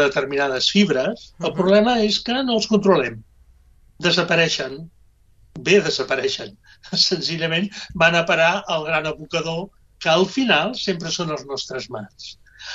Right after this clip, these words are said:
Speaker 1: Aleshores, eh, aquí, amb, amb tot aquest procés, és molt important que millorin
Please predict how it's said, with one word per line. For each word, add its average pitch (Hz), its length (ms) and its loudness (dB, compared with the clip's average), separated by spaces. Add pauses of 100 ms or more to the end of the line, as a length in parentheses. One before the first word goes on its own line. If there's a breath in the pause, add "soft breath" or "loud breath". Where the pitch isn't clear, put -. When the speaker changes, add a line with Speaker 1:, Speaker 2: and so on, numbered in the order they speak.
(140 loud breath)
Speaker 1:
Aleshores, 208 800 6 (360 loud breath)
eh, 156 340 2
aquí, 208 580 0
amb, 147 240 -4
amb - 120 -8
tot 202 200 4
aquest 202 320 2
procés, 165 640 -2
és 165 180 -4
molt 226 240 4
important 170 760 0
que 202 140 2
millorin 190 680 4